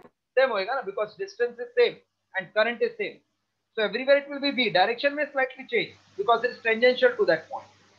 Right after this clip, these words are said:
अभी इधर मैं कंसीडर करता हूँ एक छोटा सा elemental length of that loop.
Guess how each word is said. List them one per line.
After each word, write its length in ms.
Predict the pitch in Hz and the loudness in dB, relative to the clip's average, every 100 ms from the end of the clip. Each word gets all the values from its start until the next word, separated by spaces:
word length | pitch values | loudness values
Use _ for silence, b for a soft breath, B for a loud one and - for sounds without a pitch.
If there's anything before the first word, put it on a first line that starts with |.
| _ _ - | _ _ -6
अभी 160 | 175 208 | -2 2
इधर 160 | 208 240 | 4 4
मैं 140 | 240 | 4
कंसीडर 400 | 226 202 226 220 208 | 2 0 0 0 0
करता 160 | 208 214 | 0 2
हूँ 80 | 208 | 0
एक 160 | 208 - | 0 -4
छोटा 240 | 175 202 196 | 0 0 0
सा 160 | 214 - _ _ _ _ 226 | -4 -6 _ _ _ _ 0
elemental 600 | 226 247 233 220 220 185 | 2 4 2 2 -2 2
length 340 | 175 180 - - | 2 0 -4 -4
of 140 | 151 - | -4 -4
that 320 | 127 - 139 _ - 175 | -12 -12 -20 _ -8 -4
loop. 160 | 180 | -4